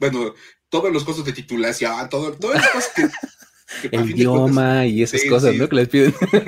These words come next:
Speaker 2: <laughs>
Speaker 1: Las copias en el servicio social, todo,
Speaker 2: Sí,
Speaker 1: todo
Speaker 2: todo
Speaker 1: salía.
Speaker 2: eso. Yo creo que sí le alcanzaba.
Speaker 1: Sí, sí, sí, juntaba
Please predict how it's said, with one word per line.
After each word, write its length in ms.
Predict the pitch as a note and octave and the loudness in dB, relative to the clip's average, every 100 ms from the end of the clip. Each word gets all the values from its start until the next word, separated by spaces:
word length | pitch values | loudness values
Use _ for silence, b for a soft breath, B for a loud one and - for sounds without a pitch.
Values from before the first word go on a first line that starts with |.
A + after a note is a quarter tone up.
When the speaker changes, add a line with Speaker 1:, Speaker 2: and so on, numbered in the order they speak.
| D3+ - | -2 -6
Speaker 2:
<laughs> 580 | D3+ C#3+ - D#3 D3 - | -8 -8 -10 -8 -8 -6
Speaker 1:
Las 160 | C#3 C#3+ | -6 -4
copias 280 | F#3 F3 D3 | -2 -4 -4
en 80 | C#3 | -6
el 80 | |
servicio 340 | C#3 C#3 E3 C#3+ | -4 -2 -2 -4
social, 560 | C3 C3+ B2+ C3 C#3+ C#3+ | -6 -4 -2 -2 -4 -2
todo, 220 | G3 G#3+ | 0 0
Speaker 2:
Sí, 80 | G3+ | 0
Speaker 1:
todo 140 | F3 | -2
Speaker 2:
todo 440 | F#2+ G2+ D3+ B2 | 0 2 4 4
Speaker 1:
salía. 160 | G#2 G#2 | 0 -2
Speaker 2:
eso. 260 | G#2 G2 G#2 _ _ | -4 -6 -10 _ _
Yo 120 | D#3+ | 0
creo 140 | D#3 C#3 | 2 2
que 60 | |
sí 60 | C3+ | 2
le 60 | G#2+ | -2
alcanzaba. 420 | F#2 - - - - | -2 -10 -16 -10 -6
Speaker 1:
Sí, 140 | C#3+ E3 | 0 0
sí, 140 | - C#3 | 0 -2
sí, 160 | D#3 E3 | -2 -6
juntaba 380 | D3 - D#5+ | -4 -6 -8